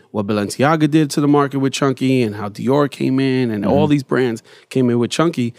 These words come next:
Speaker 1: And we offered something with the Disruptor that was authentic to the brand, that was trend right, and that we were nimble and quick to react to.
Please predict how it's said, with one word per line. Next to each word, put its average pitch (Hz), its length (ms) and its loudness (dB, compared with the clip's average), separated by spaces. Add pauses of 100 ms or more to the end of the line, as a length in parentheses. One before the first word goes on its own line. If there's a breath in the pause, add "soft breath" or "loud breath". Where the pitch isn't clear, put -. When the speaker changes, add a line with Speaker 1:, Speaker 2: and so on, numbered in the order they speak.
(240 soft breath)
Speaker 1:
And 117 140 -2
we 143 160 2
offered 135 440 0
something 117 580 0 (180)
with 110 160 -6
the 110 80 -6
Disruptor 110 600 -4 (360 soft breath)
that 113 280 -2
was 104 520 -4
authentic 123 440 -2
to 131 120 -4
the 123 80 -2
brand, 107 400 -2 (340)
that 98 120 -8
was 95 120 -10
trend 127 340 0
right, 101 320 0 (360 soft breath)
and 110 160 2
that 98 180 0
we 120 160 0
were 107 160 0
nimble 127 480 0
and 117 160 -4
quick 127 240 -2
to 107 120 -6
react 104 380 -2
to. 170 200 2